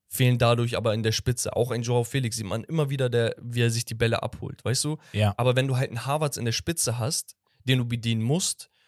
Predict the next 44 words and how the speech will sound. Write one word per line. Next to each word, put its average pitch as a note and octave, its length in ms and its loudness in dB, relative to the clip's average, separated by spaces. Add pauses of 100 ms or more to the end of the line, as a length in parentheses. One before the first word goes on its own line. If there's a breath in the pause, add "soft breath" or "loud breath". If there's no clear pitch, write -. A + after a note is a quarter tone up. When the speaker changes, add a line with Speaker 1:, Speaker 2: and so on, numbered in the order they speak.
(180)
Speaker 1:
dann A2+ 100 2
musst C#3+ 200 0
du - 40 -4
entweder D3+ 340 -2
über A#2+ 220 -2
Tempo F3 360 -2
kommen, C3+ 400 -2
und A2+ 120 -4
das A2 120 0
fehlt F#3 260 -2
denen A#2 120 2
dann, A#2 160 2
weil A2 140 2
diese A#2 240 -2
Spieler A#2 340 -2
sich G#2+ 140 -6
die - 80 -10
Bälle C#3 220 0
hinten G#2+ 260 -2
abholen, C#3 400 -6 (560 soft breath)
oder D3 320 4
halt C3 160 2
mit A2 160 -6
Läufen. D3 380 -2
Und A#2+ 260 -6
Havertz C3+ 280 2
ist - 200 -2
nicht B2 140 -4
der A#2+ 140 0
Typ B2 280 -4
Läufer. B2+ 440 -2 (560 soft breath)
Das B2 180 6
ist C#3 100 0
gar D3 140 6
keine C#3 240 4
Kritik - 300 -4
an A2 160 0
Havertz. F3 380 2
Ich - 120 -4
bin B2+ 120 -4
immer C#3+ 160 0
noch C3 120 0
der A#2 120 0
Meinung, B2 280 0